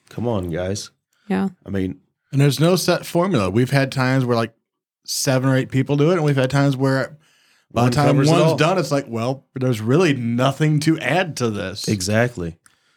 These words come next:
Speaker 1: And maybe it's just me, but I think you gotta open your mouth to pray.
Speaker 2: Agreed.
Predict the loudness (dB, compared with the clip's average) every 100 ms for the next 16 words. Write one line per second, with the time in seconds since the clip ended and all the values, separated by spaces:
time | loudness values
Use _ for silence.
0 | _ _ _ _ -10 -8 -8 -12 _ _
1 | -6 0 2 4 2 0 -2 0 2 2
2 | 2 2 0 0 -4 -2 0 2 2 2
3 | 0 -2 -2 -2 -2 -6 -6 -4 -4 -8
4 | -4 -2 -2 -2 -4 -4